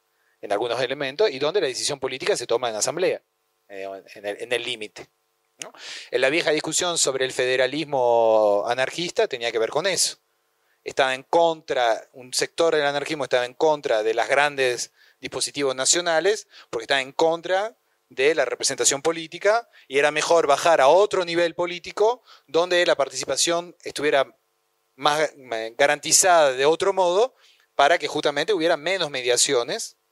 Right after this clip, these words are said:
¿eh? Y con lo cual la fuerza política no estuviera tan especificada, tan profesionalizada. Es decir, que todos pudieran expresarse. Eso en, en sociedades nacionales como hoy en día, les tomo un ejemplo.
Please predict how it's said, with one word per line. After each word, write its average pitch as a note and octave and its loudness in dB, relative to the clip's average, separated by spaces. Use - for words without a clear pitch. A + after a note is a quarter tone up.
¿eh? C3 -16
Y - -16
con D3 0
lo C#3 0
cual F3 2
la A#2 2
fuerza E3+ 0
política F#3 -4
no D3+ -4
estuviera C#3+ -2
tan E3 -6
especificada, D3 0
tan F3+ -2
profesionalizada. C#3+ -2
Es G2+ -2
decir, F3 -2
que - -12
todos F#3 -2
pudieran B2 -2
expresarse. - -2
Eso G3+ 2
en, E3 0
en D3+ -6
sociedades D#3 0
nacionales D#3+ 0
como C3 -4
hoy D3 0
en F#3 -6
día, C4 2
les C3+ -2
tomo B2 -8
un C#3+ -8
ejemplo. D3+ -4